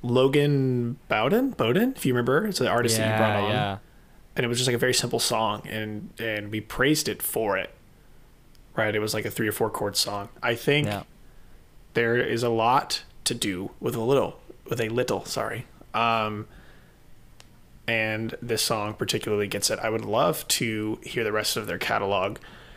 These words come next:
Speaker 1: It would not surprise me if this band has a cult following. It just has that kind of sound
Speaker 2: Yeah.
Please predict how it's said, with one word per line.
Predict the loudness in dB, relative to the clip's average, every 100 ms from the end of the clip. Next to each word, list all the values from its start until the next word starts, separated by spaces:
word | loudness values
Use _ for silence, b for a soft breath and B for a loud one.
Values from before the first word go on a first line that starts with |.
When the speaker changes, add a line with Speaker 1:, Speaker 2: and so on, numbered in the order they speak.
| B B -2
Speaker 1:
It | 0 2
would | 2 4
not | 4 2
surprise | 0 0 2 2 2
me | 0 0 0
if | -2
this | -2 -2
band | -2 0 0 0
has | 0 2 2 2 -2
a | -2
cult | 0 0 0
following. | 0 0 0 -2 -8 -14 -20 -20 b b b -10
It | -4 0
just | 0 2
has | 2 2 0
that | -2
kind | -2 -2
of | 0
sound | 0 2 0 0 0 2
Speaker 2:
Yeah. | 2 2 -2 -6